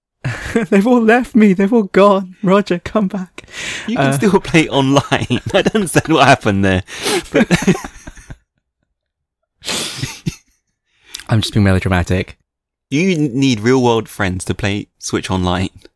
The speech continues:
Speaker 1: Yeah.
Speaker 2: <laughs> They're compatible.
Speaker 1: <laughs> Yes, yes, yes, that's true.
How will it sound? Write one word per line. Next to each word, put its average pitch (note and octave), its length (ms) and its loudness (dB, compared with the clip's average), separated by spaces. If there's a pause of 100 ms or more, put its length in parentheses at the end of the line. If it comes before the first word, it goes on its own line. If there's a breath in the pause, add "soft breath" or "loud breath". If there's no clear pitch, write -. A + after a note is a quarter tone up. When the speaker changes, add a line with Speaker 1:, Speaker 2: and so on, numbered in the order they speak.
(160)
Speaker 1:
Yeah. - 280 -4 (460)
Speaker 2:
<laughs> - 400 -6
They're C#3+ 140 0
compatible. G#2+ 680 0
Speaker 1:
<laughs> - 100 -10
Yes, A2 440 0
yes, - 560 -4
yes, - 300 -16
that's - 180 -10
true. - 300 -8